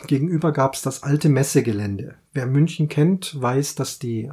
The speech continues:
heutige Messe auf dem Gelände des alten Flughafens Riem befindet. Dort sind jetzt riesige Messenha-, Messehallen. Aber zu der Zeit, als ich eben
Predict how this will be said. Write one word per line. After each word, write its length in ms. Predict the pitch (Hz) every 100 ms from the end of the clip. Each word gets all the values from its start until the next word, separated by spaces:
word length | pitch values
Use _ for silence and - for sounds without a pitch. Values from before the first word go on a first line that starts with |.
| -
heutige 580 | 135 147 156 147 143 139
Messe 540 | 123 135 - 151 143 - _ _ -
auf 260 | 123 120
dem 440 | - 123 123 117 113 _
Gelände 440 | 131 117 123 131
des 220 | 117 117 -
alten 560 | 127 123 123 117 110 - _
Flughafens 1040 | - - 139 156 - 127 - 117 110 -
Riem 440 | 113 135 180 190 - _ _ _ -
befindet. 680 | 143 160 165 165 160 - _
Dort 200 | - 113
sind 180 | - 120
jetzt 380 | 117 - - -
riesige 320 | 135 139 123
Messenha-, 580 | 117 120 - 139 135 -
Messehallen. 680 | 131 135 151 139 147 165 165 _ - - -
Aber 160 | 135 143
zu 140 | 156
der 200 | 139 151
Zeit, 320 | - 147 147
als 220 | - 135
ich 240 | - 135 -
eben 380 | 131 131 127